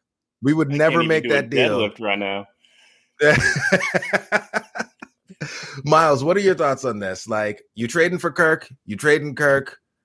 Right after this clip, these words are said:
Speaker 1: or do you kind of look at the other side where it's like, it is a crapshoot, so just kinda hang out, keep the quarterback you got, and fi-, try to figure it out?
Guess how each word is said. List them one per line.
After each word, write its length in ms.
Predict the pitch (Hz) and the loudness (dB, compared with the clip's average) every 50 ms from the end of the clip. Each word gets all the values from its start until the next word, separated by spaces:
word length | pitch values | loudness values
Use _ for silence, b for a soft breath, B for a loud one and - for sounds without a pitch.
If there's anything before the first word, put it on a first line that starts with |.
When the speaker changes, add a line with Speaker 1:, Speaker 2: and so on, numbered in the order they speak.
| _ _ _ | _ _ _
Speaker 1:
or 280 | - 127 139 147 147 147 | 0 2 4 4 4 4
do 120 | 135 131 | 2 0
you 180 | 131 139 151 151 | 0 0 0 0
kind 160 | 139 170 156 151 | 0 0 0 0
of 100 | 139 139 | 0 0
look 160 | 151 151 160 | 0 -2 -2
at 80 | 143 | -6
the 100 | 139 147 | -2 0
other 180 | 143 147 151 147 | 0 2 2 0
side 340 | - - 123 110 107 101 104 | 0 2 2 2 2 2 2
where 160 | 104 107 107 | 0 0 0
it's 140 | 107 104 - | -2 0 0
like, 260 | 113 110 110 110 107 | 0 0 0 0 -2
it 80 | 127 139 | -2 -2
is 120 | 160 147 | -2 -2
a 60 | 151 | -2
crapshoot, 580 | - 139 117 110 101 - - 107 104 101 95 - _ _ _ _ _ _ _ | 0 0 0 0 0 -2 -6 -6 -6 -6 -6 -8 _ _ _ _ _ _ _
so 140 | - - 113 | -6 -6 -4
just 280 | 101 117 117 110 - | -2 -2 -4 -4 -4
kinda 200 | - 120 113 104 | -4 -2 -2 -2
hang 280 | 101 104 123 123 120 117 | -2 0 0 0 2 2
out, 300 | 110 104 98 92 90 - _ _ _ _ _ | 2 4 4 2 0 -2 _ _ _ _ _
keep 180 | - 127 123 - | -2 -2 -2 0
the 80 | 123 | 0
quarterback 440 | - 123 117 110 107 101 104 101 - | 2 4 4 4 4 4 4 2 2
you 80 | 101 98 | -2 0
got, 300 | 95 95 92 90 85 - | 2 2 2 2 0 -4
and 120 | 90 87 | -10 -6
fi-, 120 | - 113 95 | -4 -6 -2
try 180 | - 110 95 | 0 0 0
to 80 | 92 90 | 0 0
figure 280 | 87 104 92 85 85 | -2 -4 -2 -2 -2
it 80 | 85 87 | -2 -2
out? 220 | 73 65 53 - | -2 -4 -6 -8